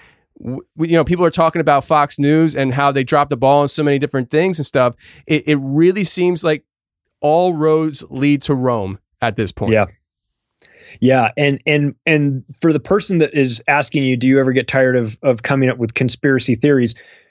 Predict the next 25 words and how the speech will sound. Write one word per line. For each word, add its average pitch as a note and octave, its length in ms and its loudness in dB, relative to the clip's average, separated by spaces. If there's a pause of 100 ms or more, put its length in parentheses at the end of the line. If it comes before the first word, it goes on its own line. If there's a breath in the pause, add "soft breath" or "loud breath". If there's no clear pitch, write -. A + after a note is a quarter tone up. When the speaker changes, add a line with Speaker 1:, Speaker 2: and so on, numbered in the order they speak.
(840 soft breath)
Speaker 2:
We're C#3 260 2
not, C4+ 240 0
cons-, G3+ 280 0 (360)
this D3 320 0
isn't A3+ 280 0 (160)
conspiracy F3 800 2
Speaker 1:
Yes. C#3 260 -2
Speaker 2:
theory. B2+ 500 -2 (400)
This F3 220 0
is A#3 120 0
conspiracy F3 760 0
analysis. - 720 -4 (640)
The, D3+ 240 2
the, D#3+ 240 0 (160)
it's, - 400 -2 (100)
it's F3+ 180 0
not A#3 220 0
theoretical D3+ 580 0
anymore. F2+ 380 -16 (380 soft breath)
We G3 300 2
have F#3 200 -2
been, D3+ 380 0 (160)
we're, D#3 300 0
we're E3+ 280 -2
analyzing C3+ 800 0